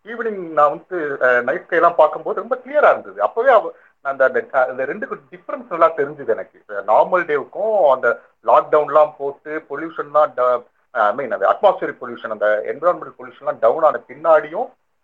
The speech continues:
அ, நல்லா கிளியரா இருந்துச்சு. அந்த நேரத்துல பவர் கட் ஆர ஆர-, ஆரம்பிச்சது. அந்த நேரத்துல இன்னும் ரொம்ப கிளியரா இருந்தது. நான் அந்த மாதிரியான ஒரு ஸ்கை நான் பார்த்ததே கிடையாது, என் லைஃப்லயே பார்த்தது கிடையாது. அ, so இது, இது one of the reasons அவங்க அந்த காலத்துல வந்து ஏன் அவ்வளோ அட்வான்ஸ்மெண்ட் இருக்குன்னு சொல்லிட்டு.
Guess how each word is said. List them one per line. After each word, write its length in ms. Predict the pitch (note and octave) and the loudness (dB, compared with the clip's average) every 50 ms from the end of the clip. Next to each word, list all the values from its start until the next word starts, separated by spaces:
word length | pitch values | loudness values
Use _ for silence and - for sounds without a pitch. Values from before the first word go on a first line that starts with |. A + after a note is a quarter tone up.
| _ _ - | _ _ 2
அ, 320 | A#2+ A2+ A2 A2 A2 A2 G#2+ | 4 6 6 6 6 4 2
நல்லா 220 | A#2 C3 D3+ D3+ - | 4 2 0 0 2
கிளியரா 280 | D#3 D#3+ E3 D3+ C3 A2+ | 0 2 4 6 4 4
இருந்துச்சு. 240 | G#2+ G#2 - - D#3+ | 2 -4 -10 -4 0
அந்த 360 | A3+ G#3+ - A2+ E3+ F3+ F#3+ | 2 2 2 2 0 -2 -2
நேரத்துல 280 | F3+ F#3+ G3 G#3+ - - | -2 -2 -2 -2 -6 -2
பவர் 260 | - A#2+ C#3+ A3 A#3+ - | 0 2 2 4 2 0
கட் 200 | - - - D#3+ | -6 -6 0 0
ஆர 160 | C#3+ A#2+ A2 | 2 4 4
ஆர-, 340 | G#2 G2+ G#2 - A2 G#2 G#2 | 2 0 -2 -2 -4 -4 -4
ஆரம்பிச்சது. 440 | G#2 G#2 _ _ - A2 C3 F#3 A3+ - _ _ _ _ _ _ _ | -6 -14 _ _ -14 -12 -10 -10 -10 -12 _ _ _ _ _ _ _
அந்த 240 | _ A#2 D3+ G#3+ B3 | _ -8 -6 -4 -4
நேரத்துல 220 | B3+ A#3 A#3 C4+ | -4 -4 -6 -6
இன்னும் 260 | G#3+ G3+ C4+ D4+ E4 D4 | -12 -14 -8 -6 -2 -2
ரொம்ப 220 | A3+ A3 - A3 - | 0 0 -2 -4 0
கிளியரா 240 | G#3 G#3+ G3+ F#3 D3+ | 2 4 6 6 4
இருந்தது. 380 | C3 B2+ A2 G#2 - - - _ | 4 2 -4 -8 -8 -12 -12 _
நான் 160 | A2 A2 A#2 | -2 -2 -2
அந்த 140 | - - E3+ | -2 0 2
மாதிரியான 380 | F3+ F#3+ F3+ F#3 F#3 F3+ D#3+ | 2 2 4 4 2 4 2
ஒரு 140 | D#3 D3 - - | 0 0 -4 -4
ஸ்கை 260 | _ D3 D#3 F#3 G3 | _ -4 -2 -2 -2
நான் 200 | F3+ D#3+ C#3 - | 0 0 0 2
பார்த்ததே 360 | - A#2 C#3 - F#3 F3 F3+ D#3+ | 2 2 2 2 0 -4 -2 0
கிடையாது, 240 | C#3+ B2+ A#2 A2 | 0 0 0 0
என் 200 | G#2 G2+ G2+ G2+ | -2 -4 -6 -8
லைஃப்லயே 320 | A#2 B2 - _ _ C#3+ C#3 | -10 -10 -16 _ _ -20 -14
பார்த்தது 320 | - A2+ G#2 - G#2+ G#2 G2 | -12 -12 -12 -12 -14 -18 -18
கிடையாது. 280 | G2+ G2+ G2 - - _ _ _ _ _ _ _ _ _ _ _ _ _ - | -16 -16 -16 -16 -20 _ _ _ _ _ _ _ _ _ _ _ _ _ 0
அ, 560 | B2 A2 G#2+ G#2+ G2+ G2+ G2+ G2 G2 G2 G2 - | 2 4 6 6 6 6 6 6 4 2 -2 -2
so 140 | B2+ A2+ A2+ | -2 -2 -2
இது, 260 | B2 B2 F#3 F#3 F#3 | -2 -4 -4 -4 -4
இது 140 | E3 D#3+ E3+ | -6 -4 -6
one 140 | D#3 E3+ F#3+ | -2 2 2
of 140 | G#3 F#3+ D#3 | 2 2 2
the 60 | C3 | -4
reasons 320 | C3 E3 F3+ D3+ C#3 G#2+ - | -6 -8 -8 -8 -10 -8 -4
அவங்க 320 | - A2 A#2 A#2+ B2 B2 | -4 -4 -2 0 0 0
அந்த 160 | A#2 A#2 A#2+ A#2+ | 0 0 0 2
காலத்துல 200 | C3 C3+ C#3+ C#3+ | 4 2 2 4
வந்து 300 | - C3 B2 A#2+ A#2+ B2 | 2 0 0 0 -2 0
ஏன் 60 | A#2+ A#2 | 2 2
அவ்வளோ 340 | A2 G#2+ A2+ A#2+ A2+ A2+ - - | 2 4 4 2 2 2 0 -4
அட்வான்ஸ்மெண்ட் 560 | A2 G#2+ A2+ A#2+ A2+ A2 - _ G#2+ G2 _ | -6 -2 0 -2 -2 -2 -6 _ -20 -20 _
இருக்குன்னு 340 | G2 F#2+ F#2 _ G2 G2 F#2 | -20 -20 _ _ _ -20 _
சொல்லிட்டு. 360 | - F#2 F#2+ - - G2+ - | -18 -18 -18 -16 -18 -20 -20